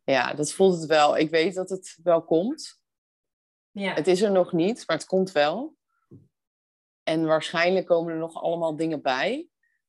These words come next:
Speaker 2: Ja.
Speaker 1: Maar dat is verder dan niet zo, dat komt wel. Want er zijn ook doelen die altijd veranderen.
Speaker 2: Ja.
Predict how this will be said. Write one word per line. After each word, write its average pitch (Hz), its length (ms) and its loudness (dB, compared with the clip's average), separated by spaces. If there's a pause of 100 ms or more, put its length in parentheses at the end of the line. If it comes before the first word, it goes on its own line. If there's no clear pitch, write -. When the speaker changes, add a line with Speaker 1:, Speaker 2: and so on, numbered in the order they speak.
(120)
Speaker 2:
Ja. 202 320 -10 (180)
Speaker 1:
Maar 156 200 -10
dat 156 140 0
is - 80 -8
verder 170 280 6
dan 156 180 0
niet 160 160 0
zo, 151 460 -2 (300)
dat - 160 -12
komt 190 220 -4
wel. 117 240 -2
Want 147 320 -4
er 165 120 0
zijn 180 200 0
ook 185 140 -2
doelen 190 240 2
die - 120 -6
altijd 185 240 -4
veranderen. 143 580 -8 (580)
Speaker 2:
Ja. 214 380 -12